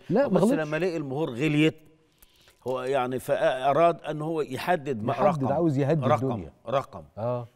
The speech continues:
Speaker 2: فقلت له: "لا، هي بتعترضش على التيسير في المهور، هي بتع-، بتعترض على تقدير رقم
Speaker 1: صح.
Speaker 2: حسابي ملزم، ملزم للمسلمين."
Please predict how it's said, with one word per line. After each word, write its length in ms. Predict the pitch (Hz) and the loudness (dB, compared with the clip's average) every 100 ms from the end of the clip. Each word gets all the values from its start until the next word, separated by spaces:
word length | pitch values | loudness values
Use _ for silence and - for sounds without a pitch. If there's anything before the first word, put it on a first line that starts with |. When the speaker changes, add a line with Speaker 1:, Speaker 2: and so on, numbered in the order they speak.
| _ | _
Speaker 2:
فقلت 320 | 139 175 160 | -6 -4 -2
له: 60 | 170 | -2
"لا، 180 | 208 - - - _ _ _ _ 117 | -2 -4 -18 -20 _ _ _ _ -4
هي 140 | 131 | -4
بتعترضش 640 | - 107 107 147 208 - | -2 -4 -2 -4 -4 -2
على 220 | 120 123 117 110 110 104 101 113 - 117 - 104 | -2 2 2 2 2 0 -4 -6 -6 -8 -6 -8
التيسير 440 | - 104 - - | -6 -8 -4 -6
في 140 | - | -4
المهور، 360 | 107 101 104 95 | -6 -4 -4 -2
هي 160 | 135 143 | -2 -4
بتع-، 320 | - 107 104 | -4 -6 -6
بتعترض 720 | 117 104 98 98 - 185 202 156 - - _ - | -10 -4 -4 -2 0 2 2 0 -8 -20 _ -12
على 420 | 107 127 185 170 | -6 -2 0 0
تقدير 680 | 156 143 117 107 185 175 117 92 107 | -4 -10 -12 -2 0 2 0 -4 -2
رقم 400 | 175 - 117 92 - | 0 0 -6 -8 -6
Speaker 1:
صح. 60 | 135 | -6
Speaker 2:
حسابي 560 | 120 175 170 120 131 | -2 2 2 2 -4
ملزم، 840 | 123 160 202 170 113 107 175 143 98 - - | 0 0 2 0 -4 2 2 2 -6 -14 -8
ملزم 560 | 151 202 151 175 190 151 | -2 0 0 -4 -2 -4
للمسلمين." 640 | 139 123 - 110 104 | -6 -6 -8 -12 -12